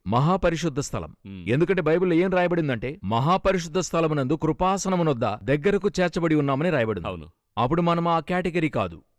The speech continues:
Speaker 1: క్రొత్త నిబంధనలో ఆయన దేవాలయపు తెరను చింపి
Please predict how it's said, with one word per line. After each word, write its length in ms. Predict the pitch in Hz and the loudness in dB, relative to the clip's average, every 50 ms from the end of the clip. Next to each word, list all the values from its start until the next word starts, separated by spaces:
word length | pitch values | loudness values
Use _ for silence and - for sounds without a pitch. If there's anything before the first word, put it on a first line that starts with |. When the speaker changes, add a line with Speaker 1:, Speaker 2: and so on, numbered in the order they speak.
| _ _ _ _ _ _ - | _ _ _ _ _ _ -2
Speaker 1:
క్రొత్త 260 | 151 147 151 - - | 0 0 0 2 0
నిబంధనలో 720 | 190 180 175 160 180 175 180 180 180 180 190 202 208 - - | 0 0 2 2 2 0 0 0 2 2 2 2 2 0 -2
ఆయన 380 | 131 127 131 139 143 147 170 190 - _ _ _ - | -2 -2 -2 0 0 -2 -2 -4 -6 _ _ _ -8
దేవాలయపు 580 | 101 117 131 156 170 180 185 185 190 180 185 180 | -2 0 2 2 2 2 2 2 0 0 -2 -4
తెరను 340 | 131 151 147 160 170 160 139 | -2 0 0 0 0 -2 -2
చింపి 520 | - - 165 185 170 180 139 120 131 - | -2 -2 -2 0 0 0 0 0 -2 -6